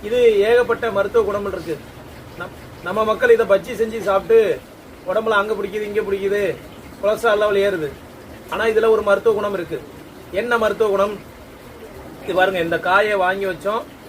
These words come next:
பழுத்து போயிடுது. நீங்க மளிகை கடையிலே பாத்தீங்கன்னா பழுத்து போயிடும். இந்த பழத்தை யாரும் மதிக்க கூட மாட்டாங்க. ஆ, இது வானா சாப்பிடக்கூடிய ஒரு பொருள் இல்லைன்ற மாதிரி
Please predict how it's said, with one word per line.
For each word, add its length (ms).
பழுத்து 300
போயிடுது. 320
நீங்க 180
மளிகை 260
கடையிலே 360
பாத்தீங்கன்னா 380
பழுத்து 280
போயிடும். 180
இந்த 140
பழத்தை 340
யாரும் 240
மதிக்க 260
கூட 140
மாட்டாங்க. 480
ஆ, 300
இது 220
வானா 120
சாப்பிடக்கூடிய 680
ஒரு 120
பொருள் 180
இல்லைன்ற 440
மாதிரி 420